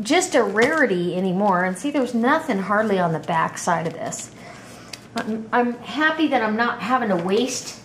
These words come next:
anything. The grind meat, I had to cut off quite a bit. So let me grab a little baggie to put that in.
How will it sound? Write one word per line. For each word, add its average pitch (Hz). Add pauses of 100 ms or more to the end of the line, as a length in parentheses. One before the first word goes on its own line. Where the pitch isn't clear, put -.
(500)
anything. 240 (340)
The 262
grind 381
meat, 269
I 254
had 359
to 392
cut 349
off 330
quite 269
a 220
bit. 185 (760)
So 190 (400)
let 294
me 311
grab 269
a -
little 208
baggie 277
to -
put 285
that 262
in. 269